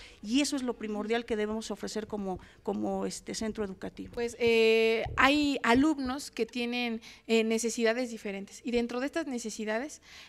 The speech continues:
Speaker 2: eh, ¿cuál, qué hay con los chicos que vienen de alguna identidad, identidad, entidad, perdón, rural,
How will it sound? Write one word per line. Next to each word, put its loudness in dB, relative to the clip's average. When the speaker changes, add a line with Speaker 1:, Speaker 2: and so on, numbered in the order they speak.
Speaker 2:
eh, 6
¿cuál, 2
qué 0
hay 2
con -4
los -4
chicos -4
que -4
vienen -4
de 0
alguna -4
identidad, -4
identidad, -4
entidad, -2
perdón, -4
rural, -2